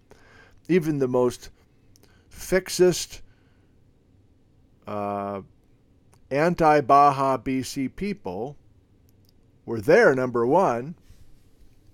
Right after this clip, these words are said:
but were very professional and encouraging, and never emotions,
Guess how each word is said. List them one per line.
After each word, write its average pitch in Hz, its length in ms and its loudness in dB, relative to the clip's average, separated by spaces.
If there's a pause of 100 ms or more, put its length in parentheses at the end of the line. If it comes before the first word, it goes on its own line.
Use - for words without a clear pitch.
(1160)
but 147 280 0
were 143 140 2
very 156 300 4
professional 165 960 -2 (640)
and 139 220 -4
encouraging, 147 920 -2 (880)
and 139 300 -6
never 147 680 0 (1300)
emotions, 143 840 0